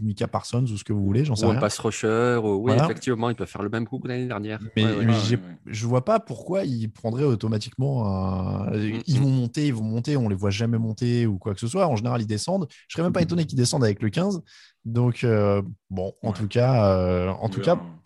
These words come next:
Speaker 1: c'est une question qui se posera bientôt, hein, les Patriots, c'est en quinze. Là, on est au douze avec Dallas et le choix est déjà fait, euh, pour Dallas. Donc, ils ne bougeront pas. Eux, quarterback, ils ont ce qu'il faut. Ça, c'est pas le problème. Qu'est-ce qu'ils vont prendre alors, ces Cowboys ?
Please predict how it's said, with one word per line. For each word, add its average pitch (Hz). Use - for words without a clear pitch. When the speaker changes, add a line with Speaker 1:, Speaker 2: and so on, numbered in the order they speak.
Speaker 1:
c'est 156
une 180
question 208
qui -
se -
posera 156
bientôt, 143
hein, -
les 131
Patriots, 123
c'est -
en 120
quinze. 156
Là, 139
on 135
est 143
au 139
douze 147
avec 143
Dallas 143
et 131
le 131
choix 214
est 175
déjà 147
fait, 143
euh, 208
pour 123
Dallas. 117
Donc, 117
ils 117
ne 107
bougeront 120
pas. 156
Eux, 147
quarterback, 123
ils 151
ont 123
ce 117
qu'il 127
faut. 196
Ça, -
c'est 107
pas 101
le 95
problème. 165
Qu'est-ce 208
qu'ils 175
vont 156
prendre 185
alors, 165
ces 165
Cowboys ? 170